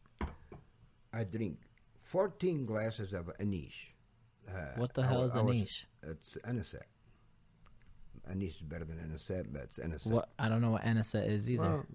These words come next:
Speaker 1: the, you're not Italian then.
Speaker 2: I'm not Italian.
Speaker 1: Italian,
Speaker 2: I'm
Speaker 1: they know.
Speaker 2: Portuguese. <laughs>
Speaker 1: Any-, anyway,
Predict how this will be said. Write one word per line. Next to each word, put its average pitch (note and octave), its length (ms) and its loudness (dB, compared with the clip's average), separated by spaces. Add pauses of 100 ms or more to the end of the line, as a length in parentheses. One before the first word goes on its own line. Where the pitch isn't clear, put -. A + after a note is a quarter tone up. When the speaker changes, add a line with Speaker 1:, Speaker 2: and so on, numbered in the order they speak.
Speaker 1:
the, F#2+ 140 0
you're G#2 220 4
not G2 100 4
Italian F#2+ 500 2
then. D2 200 -4 (240)
Speaker 2:
I'm G#2 180 2
not B2 220 8
Italian. G2+ 380 0
Speaker 1:
Italian, B2 200 8
Speaker 2:
I'm A2 60 10
Speaker 1:
they A2 60 10
know. G#2+ 120 8
Speaker 2:
Portuguese. F#2+ 160 4 (140)
<laughs> - 140 -2
Speaker 1:
Any-, C3+ 180 8
anyway, A#2 460 6